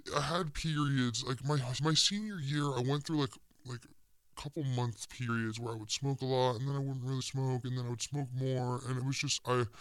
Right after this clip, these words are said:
was just smoking out of my little one hitter and dugout that I had, and I kept in my car,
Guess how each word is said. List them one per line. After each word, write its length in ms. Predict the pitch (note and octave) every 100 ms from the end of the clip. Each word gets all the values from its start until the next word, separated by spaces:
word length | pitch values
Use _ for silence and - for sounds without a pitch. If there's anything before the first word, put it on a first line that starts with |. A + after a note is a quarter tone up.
| - - - -
was 120 | B2+
just 200 | - D#3
smoking 320 | - C#3 B2+
out 120 | B2+ B2
of 60 |
my 100 | A#2
little 260 | A2 A2+ A2
one 260 | G#2+ A2+
hitter 360 | G#2+ G#2+ A2 A2
and 180 | A2 G2+
dugout 440 | A2 A2 G#2+ G#2+
that 120 | - A2
I 200 | G#2+ G#2 G#2+
had, 100 | A2 A2+ B2+
and 120 | A#2 A2+
I 60 |
kept 240 | A2+ A#2 A#2+
in 80 | A#2
my 100 | G#2
car, 460 | - A2+ A2 G#2+